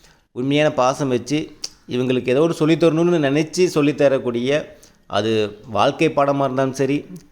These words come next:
இல்ல நமக்கு, ஆ, அறிவியல் பாடமா இருந்தாலும் சரி, ஓகேங்களா? இல்ல பள்ளி பாடமா இருந்தாலும் சரி,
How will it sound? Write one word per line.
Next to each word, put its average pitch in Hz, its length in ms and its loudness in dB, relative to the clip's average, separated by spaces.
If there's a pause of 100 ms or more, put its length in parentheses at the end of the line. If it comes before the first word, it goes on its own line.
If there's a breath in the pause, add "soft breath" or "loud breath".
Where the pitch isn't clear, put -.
(180)
இல்ல 104 460 -2
நமக்கு, 104 580 -4 (360 loud breath)
ஆ, 98 540 -2 (540)
அறிவியல் 147 440 2
பாடமா 127 360 0
இருந்தாலும் 117 400 -2
சரி, 117 460 -4
ஓகேங்களா? 104 340 -6
இல்ல 104 180 -2
பள்ளி 110 280 -2
பாடமா 113 400 0
இருந்தாலும் 101 300 -4
சரி, 101 320 -6